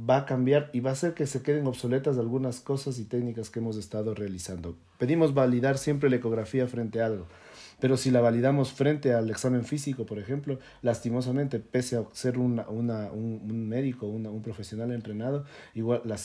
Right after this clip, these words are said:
la especificidad del examen físico es muy baja y está muy, muy, muy atrás de lo que, eh,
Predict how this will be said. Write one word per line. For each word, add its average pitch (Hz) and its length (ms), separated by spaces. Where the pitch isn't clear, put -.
la 110 100
especificidad 107 640
del 120 100
examen 110 300
físico 123 340
es 107 160
muy 170 320
baja 147 280
y 120 80
está 120 220
muy, 135 520
muy, 131 480
muy 127 280
atrás 135 420
de 120 60
lo 107 180
que, 90 680
eh, 82 40